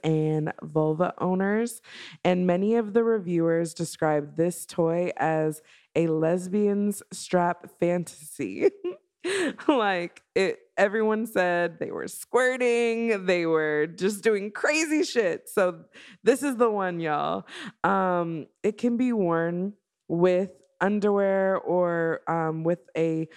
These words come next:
harness, um, but it can also be worn as a strapless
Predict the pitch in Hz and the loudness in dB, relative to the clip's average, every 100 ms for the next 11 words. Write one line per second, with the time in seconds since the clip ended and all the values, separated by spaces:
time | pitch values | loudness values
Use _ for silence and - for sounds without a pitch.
0 | - _ - 170 175 208 262 269 - - | -20 _ 0 2 2 0 -2 -4 -14 -20
1 | - - _ 175 180 180 185 156 214 202 | -20 -20 _ 2 2 4 2 2 -2 -4
2 | - 190 202 247 220 240 214 170 156 160 | 0 0 0 -2 0 -2 -2 0 2 2
3 | 165 - 143 160 - 156 156 - - - | -2 -4 -2 -2 -2 -2 -2 -4 -12 -14
4 | - 165 208 233 147 151 - - - | -4 -2 -2 -4 -6 -6 -6 -10 -16